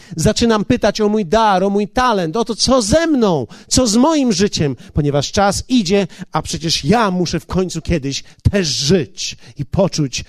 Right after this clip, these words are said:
że żyję. No widzisz, to nie jest dobra droga.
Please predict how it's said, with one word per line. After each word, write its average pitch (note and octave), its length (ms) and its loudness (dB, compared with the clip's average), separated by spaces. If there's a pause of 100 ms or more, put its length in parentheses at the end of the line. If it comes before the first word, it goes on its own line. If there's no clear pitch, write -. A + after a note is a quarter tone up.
(100)
że C#3+ 220 2
żyję. C#3+ 520 0 (3000)
No B2+ 240 -4
widzisz, C3+ 320 -10
to C3 140 -4
nie D3 140 -2
jest C3+ 160 -2
dobra C3+ 260 0
droga. B2 400 -4